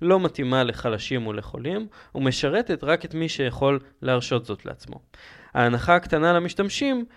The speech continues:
ניתנת בזכות סובסידיה גדולה, תשלום של מאה עד מאה חמישים מיליון שקל לחברה פרטית מהקופה הציבורית. האופן שבו מירב מורן מתארת את אוטוטל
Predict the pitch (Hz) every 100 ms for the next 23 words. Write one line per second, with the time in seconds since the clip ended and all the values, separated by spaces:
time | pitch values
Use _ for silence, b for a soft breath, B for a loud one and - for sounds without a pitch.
0 | b 175 175 190 185 180 160 - 160 -
1 | 156 139 139 123 127 120 120 143 110 -
2 | b b b - 131 - 156 143 131 113
3 | 175 180 135 120 151 147 123 110 - 135
4 | 127 117 117 107 175 190 180 131 120 123
5 | 131 117 - 226 233 b b - 127 120
6 | 123 127 113 - 104 98 - - - _
7 | _ - - _ _ _ _ b b b
8 | b b b b b b b - 160 226
9 | 277 240 170 156 196 151 175 175 151 202
10 | 165 131 131 151 185 156 135 185 220 214
11 | 131 135